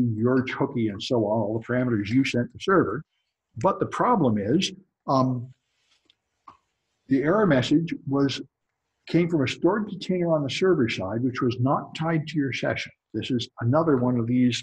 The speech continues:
um, ins-, unsecured direct object access kind of things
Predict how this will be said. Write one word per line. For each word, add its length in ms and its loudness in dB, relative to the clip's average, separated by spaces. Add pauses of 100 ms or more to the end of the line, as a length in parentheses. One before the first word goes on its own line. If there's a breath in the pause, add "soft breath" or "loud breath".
(100)
um, 280 -2
ins-, 520 -2 (240)
unsecured 460 0
direct 420 -2
object 440 -2
access 380 -4
kind 220 -4
of 120 -6
things 360 -2